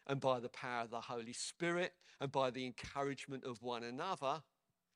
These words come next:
we align our lives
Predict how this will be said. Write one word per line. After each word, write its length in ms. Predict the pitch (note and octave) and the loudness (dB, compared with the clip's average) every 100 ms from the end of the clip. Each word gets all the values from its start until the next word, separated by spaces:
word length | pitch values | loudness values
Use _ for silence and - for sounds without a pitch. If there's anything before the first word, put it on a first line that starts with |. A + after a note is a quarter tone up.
| _ | _
we 240 | A2+ C#3 C3+ | -2 2 2
align 680 | C3 C#3 C#3+ D3 D#3+ E3+ F#3 - | 0 0 0 0 2 4 4 4
our 240 | D3 C3+ | 6 6
lives 880 | C3 D#3 D#3+ C3 A#2+ C#3 - - - | 6 4 4 4 2 -2 -2 -2 -4